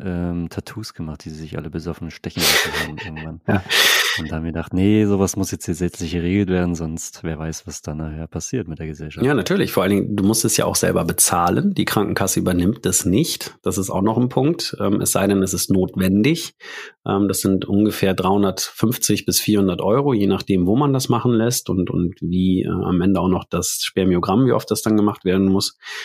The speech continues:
Speaker 2: Ähm, das ist natürlich auch Geld, was man dann investiert, ähm, in die Zukunft der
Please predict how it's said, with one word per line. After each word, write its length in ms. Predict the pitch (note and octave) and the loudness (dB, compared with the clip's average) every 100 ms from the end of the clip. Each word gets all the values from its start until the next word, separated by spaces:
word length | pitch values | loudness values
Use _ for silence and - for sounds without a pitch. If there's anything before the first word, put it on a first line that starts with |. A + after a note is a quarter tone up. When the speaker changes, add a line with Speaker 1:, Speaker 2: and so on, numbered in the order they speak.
| - - | -10 0
Speaker 2:
Ähm, 200 | F#2+ F#2+ | 2 4
das 160 | F#2+ | 2
ist 80 | A2 | 2
natürlich 500 | A2+ - G2+ G#2 - | 2 2 2 0 0
auch 360 | F2 G#2+ D3+ - | 2 2 0 -2
Geld, 420 | F2 F2+ - - | 2 2 0 -2
was 140 | G#2+ | 0
man 160 | G#2+ G2+ | 2 2
dann 160 | F#2 - | 2 2
investiert, 920 | F#2+ F2+ - - - - G3 - - _ _ | 2 2 -2 -2 2 2 0 -6 -12 _ _
ähm, 520 | A2 G2+ G2 G2 G#2 - _ - - - - _ _ - | -2 0 2 2 0 -6 _ -14 -12 -12 -20 _ _ 0
in 160 | G#2+ | 2
die 340 | A2 A2 A2 G#2+ _ | 4 4 2 -4 _
Zukunft 720 | - A#2+ A#2 A2+ A2+ - - - _ _ _ | 0 0 2 2 0 -6 -14 -18 _ _ _
der 480 | G2 G2+ G#2 G2 | 2 2 0 -4